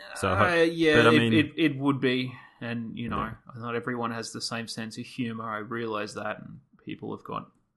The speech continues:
Speaker 2: jobs that need to be done, children that need to be picked up from daycare,
Speaker 1: Yeah, that,
Speaker 2: and
Speaker 1: that, that
Speaker 2: shops
Speaker 1: con-, we,
Speaker 2: that
Speaker 1: we, we
Speaker 2: need to
Speaker 1: can,
Speaker 2: be attended. And
Speaker 1: we can, we can deal with it, but other people can't. But we are not talking trains today. We are talking Scandinavia.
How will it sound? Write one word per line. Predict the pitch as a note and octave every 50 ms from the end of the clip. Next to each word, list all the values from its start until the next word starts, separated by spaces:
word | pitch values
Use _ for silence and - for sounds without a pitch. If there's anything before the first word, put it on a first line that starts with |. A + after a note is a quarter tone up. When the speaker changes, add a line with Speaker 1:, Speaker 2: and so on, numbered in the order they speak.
| -
Speaker 2:
jobs | - A#2 A2+ A#2 G2+ -
that | G#2+ - -
need | A2 A2 G#2+ G#2 -
to | -
be | G2 G2+ G#2+ G#2+ G#2 - _ _ _
done, | - A#2 A2 A2 A2+ A2+ A2 A2+
children | - - A#2+ A#2 A2+ A2+ A2+ A2+
that | G#2 -
need | G#2+ A2+ -
to | - G#2+
be | G#2+ A2+
picked | - - - A2+ - -
up | B2 A2 - -
from | - A2+ A#2 A2+
daycare, | B2 A#2 A2 A2 A2
Speaker 1:
Yeah, | A#2 A#2 A#2 A2+ A2 G#2+ G#2+ A2
that, | A2+ A2+ G#2+ G#2
Speaker 2:
and | G2+
Speaker 1:
that, | A2+ A2+ G#2+
that | A2+
Speaker 2:
shops | A2 C3 - G#2 A#2+
Speaker 1:
con-, | C#3
we, | C3 C3+
Speaker 2:
that | D#3+
Speaker 1:
we, | C#3+ D3
we | F3
Speaker 2:
need | F3
to | - E3+
Speaker 1:
can, | B2+
Speaker 2:
be | A2+ G#2+ A#2
attended. | G2+ - - B2 A#2 A#2 A2+ A#2 A2+ G#2+ G#2+ - _
And | - A2 G#2+ - - _ -
Speaker 1:
we | C3 C#3+ D#3
can, | - - C3 A2+ G#2+ G#2
we | B2+ C3+
can | - A#2+ G#2
deal | G#2 G2+ G2
with | G2+ G2
it, | G2 F#2
but | G2 G2+ G2 G2+
other | - G#2+ G2 F#2+
people | - G2+ - -
can't. | F2+ - - F#2+ F2+ F2 F#2
But | - D3+ C#3+ - - -
we | A#2+ C3 B2+
are | B2
not | B2+ C3 C#3 - -
talking | C#3 C3+ B2 - B2+ A2 G#2 F#2+ E2+ C#2 -
trains | - - - A2+ G#2+ A2 A2+ A#2 -
today. | - G#2+ G2+ F#2+ F#2+
We | G#2+ C#3
are | F#3 A3
talking | - - C3+ G2+ G2 F#2+ F#2+
Scandinavia. | - - - G2 G2 F#2 F#2 F#2 G#2+ C3+ C3 A2 D#2 C2 D2+ G#2